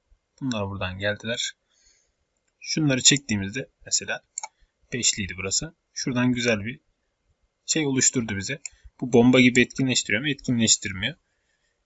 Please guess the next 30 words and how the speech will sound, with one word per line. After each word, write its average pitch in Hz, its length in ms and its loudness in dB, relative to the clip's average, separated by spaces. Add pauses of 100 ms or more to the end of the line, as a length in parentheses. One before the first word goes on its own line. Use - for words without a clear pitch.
(140)
Şimdi 147 280 -10
buna 147 240 -8
bakıyorum 127 440 2
başka 113 280 2
yapabileceğim 117 480 2
bir 113 80 4
şey 117 160 4
var 113 140 4
mı 98 160 -4
diye. 147 240 -6 (1500)
Şu - 60 -6
anda 110 200 -4
göremedim. 120 420 -2
Şunu 123 340 -4 (120)
bunlarla 117 360 2
eşleştiremiyorum. 110 800 0
Aslında 104 300 -2
eşleştirebilsem 101 760 -2
güzel 101 180 -2
olacaktı. - 540 -8 (880)
Şimdi - 220 -12 (240)
şöyle 135 340 0
aldık. 110 480 -4 (240)
Yedi 131 200 4
tane 135 220 2
oluyor 139 220 0
mu? 113 260 -10
Dört, 110 260 -12
beş, - 320 0
altı. 107 340 -4